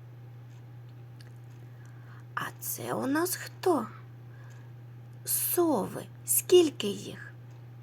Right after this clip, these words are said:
Одна сова, дві сови. Так, яка цифра? Два. Молодці. Давайте поставимо всі цифри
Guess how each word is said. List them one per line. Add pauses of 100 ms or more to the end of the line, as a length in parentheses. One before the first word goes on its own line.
(520)
Одна (180)
сова, (300)
дві
сови. (500)
Так, (280)
яка
цифра? (1000)
Два. (340)
Молодці. (1200)
Давайте
поставимо
всі
цифри